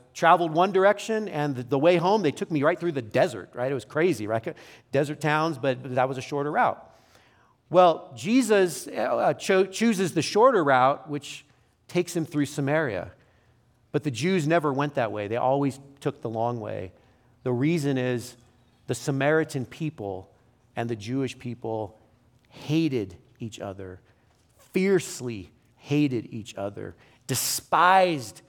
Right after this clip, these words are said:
each other. And there was a long history of this, hundreds of years. Here's, here's the reason. Now, Samaritan people still exist. They, I, I met some of them when I was in Israel, okay? But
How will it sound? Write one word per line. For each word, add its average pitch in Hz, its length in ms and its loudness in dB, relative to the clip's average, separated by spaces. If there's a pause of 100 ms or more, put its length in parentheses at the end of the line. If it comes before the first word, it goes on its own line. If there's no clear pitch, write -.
(180)
each 127 240 -10
other. 98 380 -12 (460)
And 117 80 -6
there 135 40 -2
was 135 120 -2
a 135 40 0
long 160 640 4 (180)
history 175 480 -2
of 127 80 -2
this, 117 160 -4
hundreds 165 640 0 (420)
of 123 200 -4
years. 123 720 -4 (560)
Here's, 180 400 2
here's 180 400 2
the 143 140 0
reason. 127 440 0
Now, 135 240 0
Samaritan 202 500 4
people 156 520 0 (240)
still 170 280 4
exist. 127 380 2
They, 151 320 0 (480)
I, 131 120 -2
I 139 140 0
met 165 200 2
some 139 180 -2
of 120 80 0
them 113 60 -8
when 123 80 -2
I 123 60 0
was 117 100 -4
in 120 80 -6
Israel, 87 360 -10
okay? 101 200 -8 (1400)
But 143 520 0